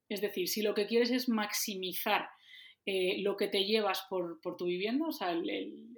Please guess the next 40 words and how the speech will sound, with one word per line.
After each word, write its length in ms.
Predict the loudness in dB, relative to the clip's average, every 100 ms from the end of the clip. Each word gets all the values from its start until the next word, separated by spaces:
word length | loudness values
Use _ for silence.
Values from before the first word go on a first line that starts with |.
| -20 -20 _ _ _ _ _ -14
el, 220 | -10 -6
el 100 | -6 -6
dinero 320 | -2 0 2
que 100 | 2
te 60 |
llevas 180 | 0 0
por 140 | -4 -6
tu 100 | -4
vivienda, 380 | 0 2 0 -2 -18 -20 -12
entonces 680 | -8 -4 2 2 2 -4 _ _
ni 680 | -6 -4 -4 -4 -2 0 0
es 160 | 0 0
Tico 280 | -2 0 2
para 240 | 0 2
ti 160 | 4 6
ni 120 | 4
es 140 | -2
una 140 | -4 -4
agencia. 420 | -4 -4 -6 -4
Realmente 440 | -2 -2 -4 -2
lo 100 | -2
que 80 | -2
tienes 240 | -6 -6 -6
que 80 |
hacer 240 | -4 -2 0
es 260 | 0 -2 -8 -20 _ -4
poner 320 | 0 0 0
tu 100 | 0
casa 260 | 2 2 2
a 40 |
la 100 | 2
venta 400 | 2 2 0 0
y 100 | 2
autogestionarlo 1000 | 0 0 -4 -6 -6 -4 -2 -2 -4 -4
todo 320 | -2 0 0 0
tú, 280 | -2 -4 _ -20 -18 -20 _
eh, 500 | 0 2 2 2 0 -2
pues 140 | -4
para 220 | -2 -2
poder 400 | 0 0 0 -4